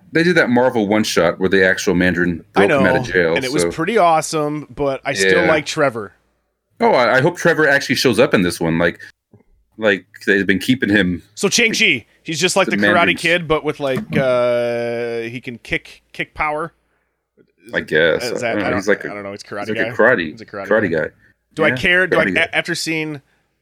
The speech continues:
Speaker 2: all of these other heroes, do I care about a karate guy? I didn't really care about Iron Fist, and he was a karate guy.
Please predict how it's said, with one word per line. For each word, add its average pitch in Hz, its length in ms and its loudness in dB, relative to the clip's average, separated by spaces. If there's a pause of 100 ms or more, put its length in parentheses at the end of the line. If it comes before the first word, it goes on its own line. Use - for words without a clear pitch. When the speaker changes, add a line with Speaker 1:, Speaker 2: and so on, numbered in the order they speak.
Speaker 2:
all 143 140 -4
of 147 40 -4
these 139 120 -6
other 139 200 -4
heroes, 147 320 -2
do 135 140 -4
I 127 40 -4
care 131 180 -8
about 131 180 -6
a 123 40 -6
karate 120 360 -8
guy? 139 300 -8 (400)
I 127 120 -6
didn't 143 100 -2
really 151 160 -4
care 143 140 -6
about 135 180 -8
Iron 127 220 -6
Fist, 113 480 -10 (100)
and 110 140 -18
he 120 120 -16
was 135 120 -12
a 110 60 -16
karate 95 380 -18
guy. 85 280 -20